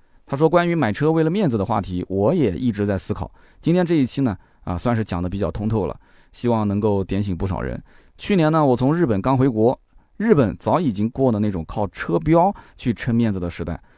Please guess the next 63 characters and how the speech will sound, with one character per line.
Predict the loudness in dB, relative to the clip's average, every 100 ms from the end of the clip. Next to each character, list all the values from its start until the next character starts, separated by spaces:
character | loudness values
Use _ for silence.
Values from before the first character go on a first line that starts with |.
| _
大 | 0
家 | 2 4
买 | 2
车 | 2 2
呢 | 2
还 | 2
是 | 0
比 | 0
较 | 0
理 | 0
性 | -2 -4 -4
的。 | -8 -20 _ _
国 | 2 4
内 | 4 2
啊， | 0
可 | -2
能 | -2 0
还 | 0
得 | -2
再 | -2
过 | -2 -2
个 | 0 -2 -4 -6
一 | -4
二 | -4
十 | -4
年。 | -4 -4 -8 -18 _ _ _
去 | -4 0
年 | 4
我 | 4
买 | 2
车 | 0
的 | 0
时 | 0 -2
候， | -2 -4
家 | -2 0
里 | 0
面 | 0
呢 | -2 -2
也 | -4
是 | -6
准 | -6
备 | -6
帮 | -2 -2
一 | 0
帮， | 0 -2 -8 -20 _ _
但 | -6
是 | -6
金 | -2 0 2
主 | 2 0
呢 | 0 0 -2
就 | -2 -2 -2
不 | -2
太 | -2
同 | -2 -2
意 | -2 -4
去 | -2
买 | -2 -2 -4
这 | -6
个 | -6
华 | -6 -6 -6
系 | -4 -6
品 | -6
牌， | -10 -12